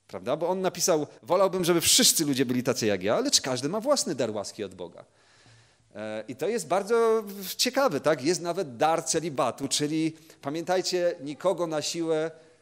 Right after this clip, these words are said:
w małżeństwo nie wolno pchać, prawda? Nikogo na siłę w małżeństwo nie wolno pchać, e, bo czasami to nie jest, e, czasami to nie jest, e, dobre.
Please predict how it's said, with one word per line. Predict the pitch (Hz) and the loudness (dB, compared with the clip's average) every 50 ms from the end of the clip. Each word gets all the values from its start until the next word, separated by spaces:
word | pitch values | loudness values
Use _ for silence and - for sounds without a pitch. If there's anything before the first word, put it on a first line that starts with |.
| _ _ _ _ _ _ _ | _ _ _ _ _ _ _
w | - 107 123 | -12 -8 -4
małżeństwo | 135 131 131 131 120 147 156 160 156 - - - - 143 143 139 139 139 139 139 139 - - - - | -2 0 0 2 2 4 2 2 2 0 -2 -2 0 2 4 4 6 4 4 2 -2 -10 -20 -16 -10
nie | 107 104 107 | -8 -6 -4
wolno | 95 113 131 127 123 120 117 113 113 110 107 107 107 107 - - - - | 0 2 4 4 4 2 0 0 0 0 0 -2 -2 -4 -8 -14 -16 -10
pchać, | - - - 110 - - - - - - - - - - | -8 -4 -2 -2 -2 -2 -2 -4 -4 -6 -8 -14 -12 -8
prawda? | - 104 101 113 - 135 131 131 - - - - - - - - - | -6 -4 0 2 2 2 2 0 -4 -12 -16 -16 -14 -14 -14 -6 -2
Nikogo | 113 117 120 - - - 165 170 175 170 160 160 | 0 0 0 0 0 2 2 2 2 2 2 0
na | 151 143 135 123 | 0 0 -2 -2
siłę | - - 147 147 151 131 | 0 0 0 2 0 0
w | 117 | 0
małżeństwo | 127 120 120 120 117 139 139 135 - - - 127 | 0 -2 -2 0 -2 -2 -2 -4 -4 -6 -6 -4
nie | 120 120 113 | -4 -4 -2
wolno | 120 135 131 120 110 107 | -2 -2 -2 -2 -4 -6
pchać, | - - 120 127 139 151 - - - - - - _ _ _ _ _ _ _ _ _ _ _ _ _ _ _ _ _ _ - - - - - - - - - _ _ _ _ _ _ _ _ - | -6 -2 0 0 0 2 0 -2 -6 -6 -12 -20 _ _ _ _ _ _ _ _ _ _ _ _ _ _ _ _ _ _ -20 -20 -20 -20 -20 -20 -20 -20 -20 _ _ _ _ _ _ _ _ -12
e, | 107 107 110 110 | -10 -8 -8 -8
bo | 101 104 104 104 123 135 139 135 135 131 135 131 131 131 131 131 - - - - - | -10 -12 -12 -6 -4 -2 0 2 2 2 2 2 2 0 0 -4 -6 -16 -20 -10 -2
czasami | - 185 180 - 202 208 214 214 | 0 2 2 2 2 0 0 0
to | 214 196 190 | 0 0 0
nie | 185 190 190 | 2 2 4
jest, | 190 185 180 - - - - - - - 170 160 160 156 | 4 4 4 2 2 0 0 -2 -2 -2 0 2 4 4
e, | 143 | 2
czasami | - - 147 139 160 156 151 147 123 | 2 2 0 2 2 0 0 -2 -2
to | - 139 | 0 0
nie | 135 135 135 131 | 0 2 2 2
jest, | 123 120 113 - - - - | 2 2 2 0 -2 -2 -4
e, | 131 - - 120 113 110 107 107 104 101 - | -6 -6 -4 -2 0 0 0 0 -2 -4 -8
dobre. | 113 104 104 104 85 - - 67 | -8 -4 -2 -2 -2 -2 -6 -10